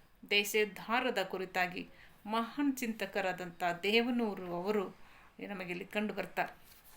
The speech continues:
ಇವರ ಎದೆಗೆ ಬಿದ್ದ ಅಕ್ಷರ, ಇದು ದೇವನೂರು ಅವರ ಲೇಖನಗಳ ಒಂದು ಭಾಷಣಗಳ ಸಂಗ್ರಹವಾಗಿದೆ. ಒಂದು ಉತ್ಕೃಷ್ಟವಾದಂಥ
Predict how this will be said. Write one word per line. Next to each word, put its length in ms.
ಇವರ 160
ಎದೆಗೆ 420
ಬಿದ್ದ 320
ಅಕ್ಷರ, 360
ಇದು 220
ದೇವನೂರು 580
ಅವರ 260
ಲೇಖನಗಳ 680
ಒಂದು 440
ಭಾಷಣಗಳ 800
ಸಂಗ್ರಹವಾಗಿದೆ. 920
ಒಂದು 320
ಉತ್ಕೃಷ್ಟವಾದಂಥ 960